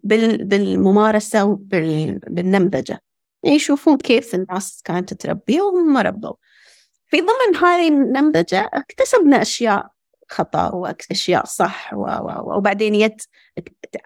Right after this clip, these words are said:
يت العلوم ودخلت مبادئ أحيانًا كانت غلط حتى. آه،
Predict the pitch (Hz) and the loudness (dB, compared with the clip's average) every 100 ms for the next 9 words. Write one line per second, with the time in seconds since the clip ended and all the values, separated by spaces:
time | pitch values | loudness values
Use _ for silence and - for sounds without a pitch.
0 | _ 170 233 - 196 185 196 196 185 175 | _ 2 2 2 2 2 4 4 2 0
1 | 170 - 185 180 - 180 170 170 165 - | -4 -2 -2 -2 -6 -6 -4 -4 -4 -10
2 | _ - - 190 190 175 - 170 170 - | _ -12 -2 2 2 0 -2 -4 -4 -6
3 | _ _ _ 190 190 208 165 - - 165 | _ _ _ -2 0 2 0 -4 -8 -6
4 | - 151 _ _ _ _ _ - 202 - | -6 -6 _ _ _ _ _ -20 -16 -12
5 | - - | -12 -14